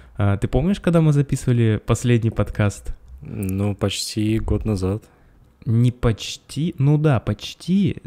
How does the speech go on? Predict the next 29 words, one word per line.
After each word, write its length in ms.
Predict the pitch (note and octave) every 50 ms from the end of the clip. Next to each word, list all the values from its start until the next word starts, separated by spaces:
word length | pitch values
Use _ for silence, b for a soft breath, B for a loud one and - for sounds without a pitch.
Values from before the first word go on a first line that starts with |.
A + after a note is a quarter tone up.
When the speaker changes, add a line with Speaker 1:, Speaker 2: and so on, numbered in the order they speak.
| - -
Speaker 1:
Э, 220 | G#2 G2+ G2+ G2 -
точно 400 | - B2+ C3 - - A#2 G#2 G2+
дату 280 | G#2+ A2 G#2 - G#2
я 80 | G2 F#2+
даже 200 | F#2+ G2 G2 G2
сейчас 380 | - - - - G#2+ G2 - -
могу 220 | G2+ G2+ G2+ G2+
назвать. 540 | G2+ G2+ G2 A2 G2+ G#2+ C3+ D#3+ E3 - - B B B B B B B B B B -
Последний 500 | - G#2 - - B2+ B2 A#2 G#2+ G#2+ G2+
выпуск, 440 | G2 G#2 A2+ A#2 - - G2+ F#2+ -
который 600 | - G2 - - G2+ G2 G2 G2 G2 G2 - - -
был 420 | - A2 G2 A2+ A2+ A2 G#2+ - - -
выложен 540 | G#2+ A2 B2+ C#3 C#3 C3 B2+ B2+ A#2 A2 - B B B B B B B B B B B B B B B B
одиннадцать 460 | - G#2+ A2+ A#2 C3+ C3 A#2 - -
месяцев 460 | A#2 A#2+ A#2+ A2 - - A2 G#2 -
назад, 280 | G#2 G#2 G#2+ C#3+ D#3+ C#3+
двадцать 300 | A2+ A2 C3+ C3+ - -
шестого 340 | - - - A#2+ B2 B2 A2+
февраля. 680 | - - A#2 A2 G#2 G#2+ A2 A2 G#2 G2+ F#2+ F#2 - - - - - - - - - - - _ _ _ _ _ _ _ _ _ _ _ _ - _ _ _ _ -
Speaker 2:
Как 220 | C#3+ A2+ - -
мы 180 | G#2 G2+ G2 G2
удачно-то. 640 | A2 G#2+ G#2 G2+ - - - E2+ D#2+ - E2 D#2+ E2
Speaker 1:
<laughs> 20 |
Это 240 | C#3 C#3 - - D#3+
поч-, 240 | C3 - - B2 - - - - -
как 180 | C3 D3 D3 -
твои 200 | - C3+ C3 A#2+
дела, 260 | A#2 A2+ A2 G#2 G2
Ваня? 280 | F#2+ F#2 F2+ F#2 A#2+